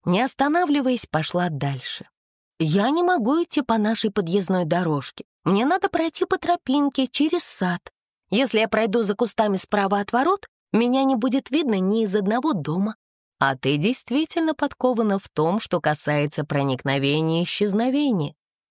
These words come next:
"Приму за комплимент. Спокойной ночи, Франц". "Спокойной ночи, Анна". Он наклонился к ней, а потом коротко и нежно поцеловал на прощание.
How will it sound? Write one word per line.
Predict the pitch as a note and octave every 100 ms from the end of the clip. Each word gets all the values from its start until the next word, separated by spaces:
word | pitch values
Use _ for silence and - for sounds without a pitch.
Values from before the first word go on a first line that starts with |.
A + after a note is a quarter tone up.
| _ _
"Приму | - E3 D#3+ E3+
за | E3+ D3+
комплимент. | D#3+ D3+ D#3 D#3 C#3+ C#3 - _ _ _
Спокойной | - - C#4 C4+ B3 A3+
ночи, | A3 - D3
Франц". | - C#3+ C#3 C#3+ - - _ _ _ _ _
"Спокойной | - - C#3+ - D3 D3+ D3
ночи, | D3 D#3 - - - _ _
Анна". | E3+ D3+ C3 C3 _ _ _ -
Он | F#3+ E3+
наклонился | C#3+ - C3+ C3+ D3 A3 - F3+
к | -
ней, | E3+ D#3 E3 _ _ _
а | D#3+
потом | E3 - G#3+ A3
коротко | - D4+ D4 - -
и | G#3+
нежно | G#3 B3 G3+ G3+
поцеловал | G3+ - E3 D3+ D3 D#3
на | D3+ C#3+
прощание. | C#3 C3+ - - C3 B2+ C3